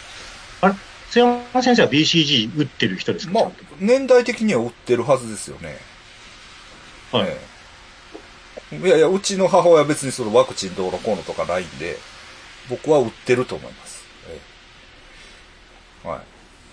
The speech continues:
Speaker 2: 会長、打ってます？よね。
Speaker 1: そう、だからそれで、
Speaker 2: はい。
Speaker 1: あ、やべえ、俺打ってないわと思ったんですけど、
Speaker 2: はい。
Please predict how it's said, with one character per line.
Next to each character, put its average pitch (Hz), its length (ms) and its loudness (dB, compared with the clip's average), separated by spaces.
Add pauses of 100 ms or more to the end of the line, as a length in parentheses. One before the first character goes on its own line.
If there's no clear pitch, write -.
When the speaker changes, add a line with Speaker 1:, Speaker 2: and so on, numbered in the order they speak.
(640)
Speaker 2:
会 165 160 2
長、 151 140 0
打 - 100 -8
っ - 20 -12
て - 140 -14
ま 76 100 -8
す？ - 120 -16 (1400)
よ 107 140 -8
ね。 71 140 -14 (720)
Speaker 1:
そ 143 140 2
う、 131 40 -6
だ 156 120 4
か 139 60 2
ら 123 60 4
そ 170 140 -2
れ 170 80 4
で、 170 420 4
Speaker 2:
は 143 120 -2
い。 - 20 0
Speaker 1:
あ、 139 40 2
や 156 80 4
べ 165 80 4
え、 - 20 6
俺 127 120 2
打 151 80 4
っ 196 40 2
て 143 200 -2
な 123 160 2
い 113 60 0
わ 98 100 -4
と - 220 -12
思 113 100 0
っ 117 40 -2
た 107 120 -6
ん 95 40 -6
で 92 60 -4
す 117 80 -2
け 95 60 -8
ど、 110 140 -4
Speaker 2:
は 101 60 -4
い。 - 20 -10